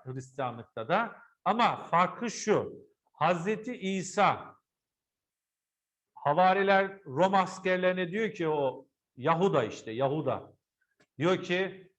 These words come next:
Ha-, Hazreti İsa'nın bulunduğu evin dışında askerler, havari, "İçeride." diyor. "Hazreti İsa içeride." diyor.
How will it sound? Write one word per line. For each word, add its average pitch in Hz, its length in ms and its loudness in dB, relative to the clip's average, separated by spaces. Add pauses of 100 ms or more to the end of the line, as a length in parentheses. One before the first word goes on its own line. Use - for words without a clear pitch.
(140)
Ha-, 151 320 -10
Hazreti 175 420 -2
İsa'nın 185 840 -2
bulunduğu 185 680 0
evin 170 380 -2
dışında 165 560 0
askerler, 165 880 0 (300)
havari, 160 960 2
"İçeride." 214 600 2
diyor. 127 160 -2
"Hazreti 170 440 -4
İsa 170 320 -2
içeride." 151 580 -4
diyor. 98 280 -12